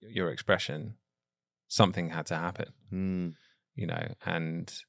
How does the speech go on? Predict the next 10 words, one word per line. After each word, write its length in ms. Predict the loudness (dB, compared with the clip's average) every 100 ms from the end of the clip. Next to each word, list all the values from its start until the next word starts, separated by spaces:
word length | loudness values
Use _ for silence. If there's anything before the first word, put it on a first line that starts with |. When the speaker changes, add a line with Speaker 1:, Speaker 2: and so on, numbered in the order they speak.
| _ _ _
Speaker 1:
something 420 | 4 4 6 2
had 200 | 0 0
to 80 | 2
make 360 | 4 4 2 -4
you 440 | -2 -2 -2 -6 -12 _ _
boil 320 | 8 8 8
over 340 | 6 4 2
so 260 | 0 2 4
much 420 | 4 2 -2 -6
that 180 | -4 -4